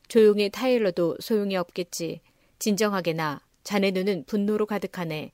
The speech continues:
하나님께 화까지 내니 그런 말을 해서야 되겠는가?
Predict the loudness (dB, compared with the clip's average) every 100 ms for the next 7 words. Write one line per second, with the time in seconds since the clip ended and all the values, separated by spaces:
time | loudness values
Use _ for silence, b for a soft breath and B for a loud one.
0 | b b b -2 0 0 0 0 0 -2
1 | -2 -2 -2 -4 -4 -6 -8 -4 -2 0
2 | 0 0 -2 -4 -4 -4 -2 0 -2 -4
3 | -8 -8